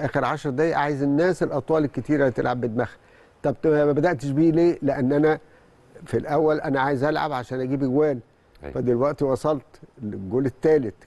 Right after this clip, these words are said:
Speaker 1: كانت النتيجة تلاتة اتنين قبل ما يجي الجول الرابع. فإذا عايز أحافظ إن الناحية الدفاعية أبقى ملتزم بيها،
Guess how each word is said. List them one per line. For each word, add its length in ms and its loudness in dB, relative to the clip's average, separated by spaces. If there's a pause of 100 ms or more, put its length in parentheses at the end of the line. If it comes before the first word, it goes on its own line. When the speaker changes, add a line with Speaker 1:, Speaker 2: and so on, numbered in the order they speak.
Speaker 1:
كانت 300 0 (100)
النتيجة 340 2
تلاتة 260 0
اتنين 340 0
قبل 280 0
ما 80 4
يجي 80 2
الجول 160 2
الرابع. 380 0 (440)
فإذا 380 0 (320)
عايز 600 0
أحافظ 520 -2 (360)
إن 320 -4
الناحية 540 0
الدفاعية 720 2
أبقى 240 -2
ملتزم 460 0
بيها، 360 2